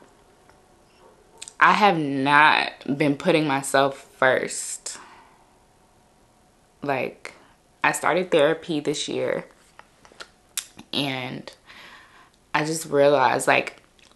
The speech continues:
how much healing I needed to do and how much catering to my inner child I've needed to do.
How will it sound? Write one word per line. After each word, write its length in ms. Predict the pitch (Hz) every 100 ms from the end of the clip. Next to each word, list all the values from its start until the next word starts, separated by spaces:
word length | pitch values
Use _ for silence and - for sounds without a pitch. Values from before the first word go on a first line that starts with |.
| -
how 360 | - - 160
much 320 | 156 156 - -
healing 840 | - - - 151 151 143 120 110 -
I 160 | - 127
needed 400 | 135 135 - -
to 120 | -
do 440 | - 135 127 - 160 _ _ _ _ _ _ _ _ _ _ _ _ _ _ _ _ _ - - - _ _ _ _ _ _ _ _ _
and 120 | 160
how 220 | 147 147 151
much 680 | 143 - - - - - - _ _ _ _ _ _ _ _ -
catering 720 | - - 151 147 139 127 139 - _ - - - _ -
to 160 | - 147
my 320 | 135 120 78
inner 260 | - 151 135
child 420 | - 135 135 131
I've 200 | 135 131
needed 260 | 135 135 -
to 140 | -
do. 380 | - 135 117